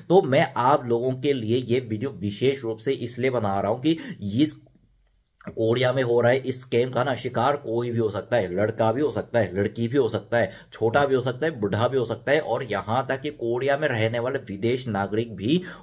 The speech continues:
हो सकते हैं। यानी कि कुछ साल पहले की बात है कि कोरिया में रहने वाले इंडियन नागरिक भी खुद इस स्कैम का शिकार हुआ है। और कुछ दिन पहले सामने आया कि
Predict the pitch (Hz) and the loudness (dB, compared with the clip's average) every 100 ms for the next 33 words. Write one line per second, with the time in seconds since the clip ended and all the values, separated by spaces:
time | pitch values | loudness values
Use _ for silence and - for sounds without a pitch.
0 | - 117 123 110 - 107 110 - - - | -4 -4 0 -4 -2 -2 0 -2 -4 -2
1 | 113 131 151 - 165 - 156 156 131 120 | 0 0 -2 -2 -4 2 2 4 0 2
2 | 131 147 123 117 131 139 113 117 127 135 | 0 0 0 0 -4 -6 -2 0 0 -2
3 | 123 110 117 117 127 123 117 123 131 101 | 0 0 0 0 0 -2 -2 0 0 0
4 | 104 113 131 104 113 156 101 101 131 131 | 0 0 -4 -4 -4 -4 -8 -2 -2 -2
5 | 131 - - 110 113 117 113 - 98 101 | -4 -6 -2 0 0 -4 -6 -4 -4 -2
6 | 101 104 92 - - 107 117 123 - 139 | 0 0 0 -4 -4 -2 -2 -4 -6 -2
7 | 156 - 120 120 139 123 113 120 131 117 | -4 -2 0 0 0 2 0 2 0 2
8 | 127 127 | 0 0